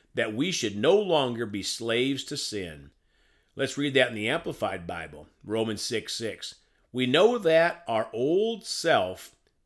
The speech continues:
our human nature without the Holy Spirit, was nailed to the cross with him,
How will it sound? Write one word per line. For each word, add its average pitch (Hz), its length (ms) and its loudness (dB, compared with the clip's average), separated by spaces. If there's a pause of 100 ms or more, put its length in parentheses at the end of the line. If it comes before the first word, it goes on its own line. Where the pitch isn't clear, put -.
our 113 220 4
human 214 500 -2
nature 165 400 -2
without 120 480 -2
the 170 120 0
Holy 160 320 -2
Spirit, 139 580 -4
was 104 220 -6
nailed 156 500 0
to 180 100 -2
the 170 120 -6
cross 123 560 -2
with 151 260 -2
him, 85 380 -8